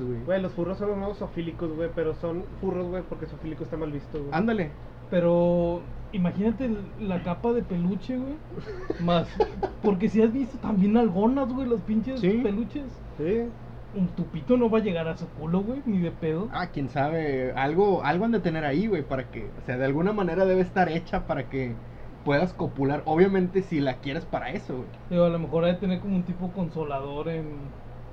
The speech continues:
Speaker 1: A lo mejor, güey.
Speaker 2: Probablemente.
Speaker 1: Algún pito del tamaño del pito del negro de WhatsApp, güey.
Speaker 3: el YouTube de los furros viene siendo TikTok, ¿no?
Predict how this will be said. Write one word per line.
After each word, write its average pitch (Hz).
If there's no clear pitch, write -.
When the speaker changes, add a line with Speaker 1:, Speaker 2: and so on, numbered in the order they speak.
Speaker 1:
A 165
lo 147
mejor, 127
güey. 247
Speaker 2:
Probablemente. 151
Speaker 1:
Algún 127
pito 165
del 127
tamaño 135
del 131
pito 139
del 143
negro 139
de 135
WhatsApp, 127
güey. 196
Speaker 3:
el 180
YouTube 175
de 190
los 156
furros 170
viene 160
siendo 165
TikTok, 175
¿no? 226